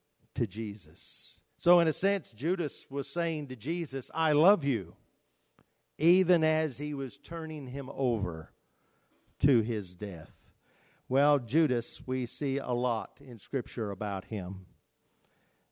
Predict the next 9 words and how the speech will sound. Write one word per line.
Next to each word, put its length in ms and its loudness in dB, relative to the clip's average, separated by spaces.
This 300 2
was 220 -4
not, 500 -4
this 200 -4
was 120 -2
just 280 -8
the 80 -4
culminating 920 0
moment 720 -8